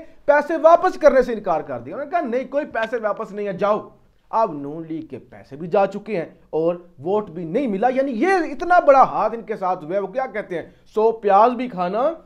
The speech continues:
और सौ जूते भी खाना।" करोड़ों रुपए भी दिए हैं और उन लोगों ने पैसे लेकर, अ, जो है वो वोट भी चौधरी परवेज इलाही को दे दिया है। सऊदी अरब और ख़ास तौर पे जनाब मोहम्मद बिन सलमान,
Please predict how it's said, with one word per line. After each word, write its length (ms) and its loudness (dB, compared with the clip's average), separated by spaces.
और 140 -2
सौ 260 2
जूते 520 0
भी 100 -4
खाना।" 260 -10
करोड़ों 340 -2
रुपए 320 0
भी 100 -2
दिए 260 -2
हैं 180 0
और 260 4
उन 180 -6
लोगों 220 -2
ने 60 -4
पैसे 340 -4
लेकर, 340 -4
अ, 80 -16
जो 340 -6
है 360 -2
वो 160 -6
वोट 340 -4
भी 300 -12
चौधरी 300 -6
परवेज 600 -8
इलाही 280 -10
को 180 -14
दे 160 -16
दिया 200 -20
है। 60 -20
सऊदी 340 2
अरब 360 2
और 160 0
ख़ास 420 2
तौर 120 -2
पे 140 -4
जनाब 480 0
मोहम्मद 460 -2
बिन 140 -8
सलमान, 600 -4